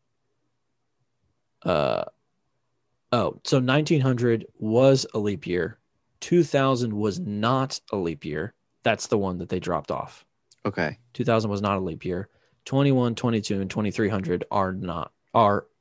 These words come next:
Speaker 1: are leap years. So the one that we took away was two thousand.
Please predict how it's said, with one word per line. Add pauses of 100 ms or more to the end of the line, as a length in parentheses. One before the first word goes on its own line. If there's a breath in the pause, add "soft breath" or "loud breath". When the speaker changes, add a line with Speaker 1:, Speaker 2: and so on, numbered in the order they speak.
(200)
Speaker 1:
are
leap
years. (280)
So
the
one
that
we
took
away
was
two
thousand.